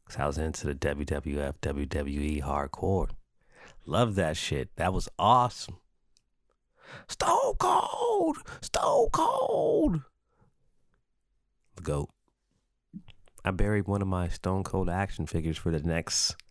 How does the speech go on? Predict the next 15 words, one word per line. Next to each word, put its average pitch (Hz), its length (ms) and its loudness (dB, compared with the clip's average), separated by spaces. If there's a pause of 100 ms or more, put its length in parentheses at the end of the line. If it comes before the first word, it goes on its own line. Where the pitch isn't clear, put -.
(720)
I 120 160 4
don't 85 100 4
know. 98 240 2 (920)
We 104 100 2
thought 127 260 4
some 117 180 0
kids 120 300 2
would 90 160 2
dig 110 200 4
it 107 80 4
up 117 180 2
in 107 80 2
the 101 80 0
future, 120 360 2
maybe. 80 440 -2